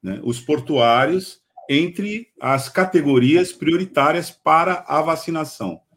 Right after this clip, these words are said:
Qual é o plano? Quando? Como isso vai acontecer? Aí a gente não sabe. Por quê? Porque aí entra no regime geral, né, do próprio Plano Nacional de, eh, Imunização,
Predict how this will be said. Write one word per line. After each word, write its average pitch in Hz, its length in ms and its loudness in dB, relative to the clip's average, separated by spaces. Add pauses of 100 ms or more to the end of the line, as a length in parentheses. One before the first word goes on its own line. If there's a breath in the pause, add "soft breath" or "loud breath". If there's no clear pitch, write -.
(500)
Qual 185 200 6
é 226 80 6
o 220 140 4
plano? 135 480 2
Quando? 151 440 2
Como 175 500 2
isso 120 120 -12
vai 120 120 0
acontecer? 110 580 -6 (180)
Aí 175 280 2
a 185 40 4
gente 175 280 -4
não 147 80 -10
sabe. - 260 -18 (1080)
Por 185 160 0
quê? 110 420 -4
Porque 143 220 -2
aí 185 220 4
entra 208 300 -2
no 190 80 2
regime 120 480 -2
geral, 143 680 -2 (260)
né, 120 200 -8
do 123 200 -6
próprio 208 460 -2
Plano 160 380 -2
Nacional 185 480 -4
de, 202 560 -8
eh, 120 240 -4
Imunização, 190 840 -2